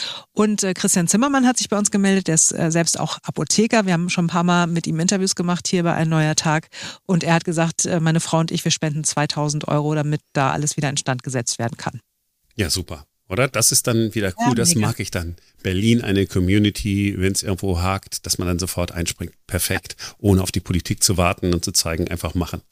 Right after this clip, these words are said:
Speaker 2: Oh mein Gott, das mag ich.
Speaker 1: Ich mag das auch. Und, äh, morgen ist ja nun der erste Dezember. Marc, hast du schon einen Adventskalender bekommen?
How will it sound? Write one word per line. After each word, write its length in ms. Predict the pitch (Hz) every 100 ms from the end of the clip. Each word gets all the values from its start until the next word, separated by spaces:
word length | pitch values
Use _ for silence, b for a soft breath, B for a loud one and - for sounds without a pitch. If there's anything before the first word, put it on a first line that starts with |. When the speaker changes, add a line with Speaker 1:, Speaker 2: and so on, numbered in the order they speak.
| -
Speaker 2:
Oh 360 | 104 95 90 82
mein 160 | 80
Gott, 200 | 78 82
das 140 | - -
mag 140 | - -
ich. 160 | - -
Speaker 1:
Ich 160 | 165 165
mag 160 | 143
das 180 | 139 131
auch. 320 | - 135 -
Und, 400 | - 165 156 156
äh, 240 | 160 147 147
morgen 480 | 147 156 220 294 247
ist 140 | 202
ja 60 | 180
nun 140 | 165
der 140 | 147
erste 300 | - 139 -
Dezember. 720 | 135 127 - 139 147 185 277 370 B B B B B
Marc, 180 | 160 160
hast 140 | 202
du 20 | -
schon 120 | 208
einen 80 | 175
Adventskalender 560 | 170 190 - 240 240 240
bekommen? 320 | - -